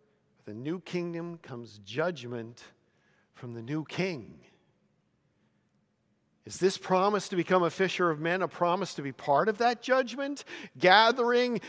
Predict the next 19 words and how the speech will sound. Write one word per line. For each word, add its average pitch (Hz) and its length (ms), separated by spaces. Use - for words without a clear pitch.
and 143 220
sorting 196 720
men? 214 540
Will 185 160
they 220 160
be 233 160
sorting 247 480
Jews 220 420
and 214 180
Gentiles, 180 680
or 190 120
killing 247 580
and 175 100
subduing 233 640
Gentiles 165 720
and 175 100
encouraging 190 720
and 185 120
uplifting 196 880